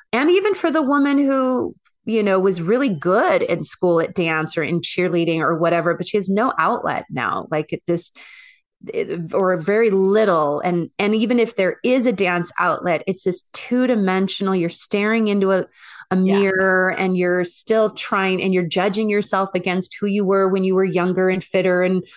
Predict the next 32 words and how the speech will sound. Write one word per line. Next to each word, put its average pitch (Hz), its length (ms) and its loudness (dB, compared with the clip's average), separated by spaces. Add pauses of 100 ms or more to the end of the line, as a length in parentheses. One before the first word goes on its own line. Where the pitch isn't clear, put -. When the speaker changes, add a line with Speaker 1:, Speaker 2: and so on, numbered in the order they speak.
(160)
Speaker 1:
all 196 160 2
of 190 80 2
those 190 260 2
things. 185 380 0
And 175 240 -2
that 220 260 -2
doesn't 156 280 -4
feel 135 220 -4
good. 240 360 -4 (200)
Speaker 2:
Yeah. 185 280 -10 (280)
Speaker 1:
I, 165 160 0
Speaker 2:
So 202 100 -4
you 254 80 0
Speaker 1:
I'll 143 100 2
Speaker 2:
get 294 160 -10
a 311 100 -2
message 247 460 -2
from 214 200 -2
God 139 420 -2
about 165 260 -2 (100)
Speaker 1:
Yeah. 180 60 -2
Speaker 2:
doing 180 160 -2
some 175 260 -12 (240)
crazy 165 380 -4
thing. 175 440 -8 (240)
Speaker 1:
<laughs> - 280 -6
Speaker 2:
What 175 220 -6
was 92 200 -12
it? - 100 -20 (800)
Speaker 1:
So 302 80 0
I, 285 120 2
yeah. 240 360 2